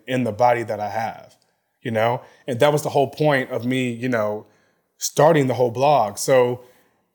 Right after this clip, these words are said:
as far as, like, now though, it's, like, completely changed. It's like, I rarely get any hate. I get all the love. And it's, like,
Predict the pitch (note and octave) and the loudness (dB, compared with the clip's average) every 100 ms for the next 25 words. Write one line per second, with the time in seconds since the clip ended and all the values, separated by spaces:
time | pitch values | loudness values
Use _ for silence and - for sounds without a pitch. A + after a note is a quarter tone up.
0 | - C#3+ - D#3+ G3 G3+ D#3 C3 B2 B2+ | -2 -2 2 6 6 6 4 0 2 4
1 | D3 F#3+ G#3 B3 C4 C#4 - D#3 - E3 | 6 6 6 4 4 0 -2 -2 2 2
2 | D3 - C3 - - G3 A#3 A#3 D#3+ - | 2 -4 -10 -10 -6 2 4 4 2 2
3 | D#3 A2 B2 D3+ C#3 D3+ D#3+ A2 D3 F#3+ | -2 -2 -2 0 2 4 2 2 2 4
4 | E3+ C3 C3 - F3+ E3 B2 A2+ F#2+ - | 2 0 -2 -2 0 2 2 -2 -6 -4
5 | D3 C3+ C#3 - D3+ E3 C#3+ B2+ G#2 G2+ | -2 0 -2 0 4 4 4 -2 -4 -4
6 | B2+ C3+ D3 C3 G#2+ | -6 0 2 2 0